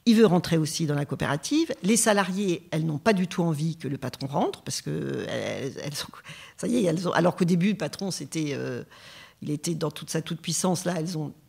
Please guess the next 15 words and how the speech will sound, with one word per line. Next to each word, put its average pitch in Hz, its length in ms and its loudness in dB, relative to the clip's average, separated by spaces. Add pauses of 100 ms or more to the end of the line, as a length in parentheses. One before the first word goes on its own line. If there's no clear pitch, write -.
(400)
renversé 185 580 0
le 185 60 -4
regard, 190 420 4 (320)
et 185 80 2
donc 180 200 6
elles 175 140 6
n'ont 185 80 10
pas 240 120 8
envie 208 540 6
de, 156 180 -2
de, 147 400 -4
du, 156 180 -6
du 139 200 -8
patron, 262 340 0 (540)
et, 277 260 6